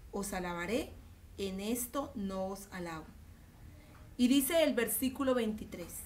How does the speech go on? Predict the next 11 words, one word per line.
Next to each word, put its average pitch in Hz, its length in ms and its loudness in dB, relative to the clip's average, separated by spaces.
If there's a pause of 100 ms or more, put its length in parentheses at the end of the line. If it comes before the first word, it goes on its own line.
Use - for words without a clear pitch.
(880)
"Porque 247 300 8
yo 294 180 6
recibí 302 420 4
del 277 180 4
Señor 226 480 0
lo 269 100 2
que 254 120 0
también 220 560 0
os 214 220 -8
he 208 200 -4
enseñado, 180 560 -4